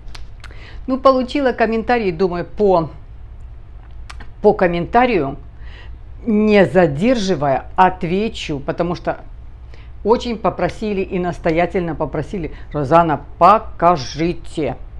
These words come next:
Я уже показывала, но когда я показывала, это видео ушло, поэтому покажу ещё раз. Надеюсь, что это видео продержится какое-то время, потому что тоже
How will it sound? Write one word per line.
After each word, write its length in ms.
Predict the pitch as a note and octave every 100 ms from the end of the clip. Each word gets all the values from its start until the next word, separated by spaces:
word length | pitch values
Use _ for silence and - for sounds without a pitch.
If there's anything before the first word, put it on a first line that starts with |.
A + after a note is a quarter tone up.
| - - -
Я 360 | C#3 E3+ G3+ -
уже 220 | E3 F3
показывала, 720 | F3 E3 F#3+ E3 D3+ B2+ A2+ - - -
но 260 | F#3 F3+ -
когда 300 | - D#3+ D3+
я 200 | F3 E3+
показывала, 840 | E3 D3+ - C4 A#3+ F3 D3 B2 A2+ - - - -
это 280 | G3 F#3+ D#3
видео 420 | A3+ A3 G#3 F#3
ушло, 640 | - - - E3+ C3 A#2 - - - -
поэтому 600 | G3 F3+ - D3 B2+ B2+ -
покажу 480 | F3 - F#3 E3+ C#3 -
ещё 460 | D3+ G3 - E3+ D3
раз. 200 | F#3+ - - - -
Надеюсь, 440 | E3+ A3 F#3 D3 C3
что 160 | -
это 220 | D#3+ C#3 D3+
видео 320 | F3+ C3 C3
продержится 1080 | - A3+ G#3+ A#2+ C#3+ C3 B2+ E3+ - A3+ A#3 - - - - - - - - - - - -
какое-то 520 | A#3 B3 B3 A3+ A#3
время, 360 | G#3 A3 G#3+ G#3
потому 260 | G3+ G#3+
что 160 | - E3+
тоже 480 | - F#3+ D#3+ G#3+